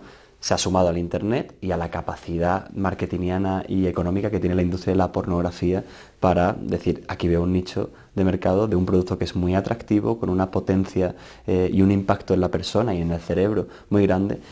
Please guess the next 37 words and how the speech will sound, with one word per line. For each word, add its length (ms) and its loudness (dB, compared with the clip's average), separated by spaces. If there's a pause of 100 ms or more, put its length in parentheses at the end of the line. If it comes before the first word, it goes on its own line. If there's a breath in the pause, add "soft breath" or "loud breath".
Y 60 0
claro, 240 4
todo 220 2
eso 100 -4
es 80 -10
un 120 0
caldo 240 2
de 80 0
cultivo 360 2
perfecto 720 -2 (300 soft breath)
para 160 2
que 100 -4
se 140 -2
acepte, 320 0
se 100 -4
normalice 500 0
y 120 0
que 140 -2
nadie, 320 4
que 120 -2
nadie 240 2
toque 220 0
ese 140 -6
tema, 220 0
porque 180 0
si 100 -6
no 200 2 (120)
estás 340 -4
censurando, 640 0 (280 loud breath)
estás 240 -4
diciendo 260 -4
algo 160 0
malo, 260 0
estás 280 -8
moralizando 640 0
de 100 2
algo, 280 -2